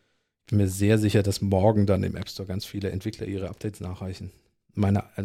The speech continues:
verschiedene Wetter-Apps werden eigene Widgets anbieten.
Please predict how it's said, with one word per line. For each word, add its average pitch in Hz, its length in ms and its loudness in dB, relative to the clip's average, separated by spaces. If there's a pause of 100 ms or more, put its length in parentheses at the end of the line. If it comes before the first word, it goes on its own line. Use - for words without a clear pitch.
verschiedene 110 440 0
Wetter-Apps 92 400 -4
werden 95 200 -6
eigene 92 300 -8
Widgets - 280 -14
anbieten. 92 520 -8